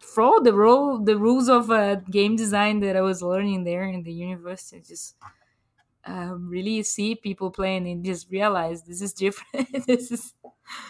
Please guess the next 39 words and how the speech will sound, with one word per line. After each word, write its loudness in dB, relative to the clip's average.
not 4
gonna 4
apply 4
to -10
the 2
rules -2
everyone -2
is -8
used -2
to. -2
And -2
I -4
think -4
that's 0
the 0
best -2
way -2
to -12
do -4
it. -2
It's -4
still 0
nowadays, 2
I -4
think -8
V -6
R 2
is -8
so -4
new. -4
We -4
have -4
to -20
just -14
watch -8
people -6
and -8
be -4
really, -6